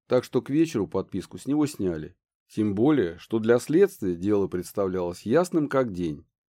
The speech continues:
Зайцев оступился на лестнице из-за собственного шнурка. Трагическая случайность. Бывает. Или просто решили понаблюдать. Дескать, поймать и жестоко расколоть всегда успеют,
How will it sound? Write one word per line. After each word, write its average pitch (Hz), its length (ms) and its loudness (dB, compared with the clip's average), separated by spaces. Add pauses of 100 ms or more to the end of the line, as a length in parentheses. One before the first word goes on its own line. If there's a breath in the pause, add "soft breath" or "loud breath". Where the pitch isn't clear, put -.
(200)
Зайцев 151 520 2
оступился 170 600 -2
на 143 120 -2
лестнице 90 680 -4 (100)
из-за 123 320 0
собственного 170 720 -2
шнурка. 120 600 -8 (480)
Трагическая 170 760 -2
случайность. 92 840 -4 (300)
Бывает. 165 500 0 (600)
Или 220 320 0
просто 143 440 0
решили 107 360 0
понаблюдать. 95 800 -2 (180)
Дескать, 123 480 -4
поймать 139 480 2
и 120 80 -6
жестоко 113 480 -2
расколоть 156 640 0
всегда 156 380 2
успеют, 80 600 -8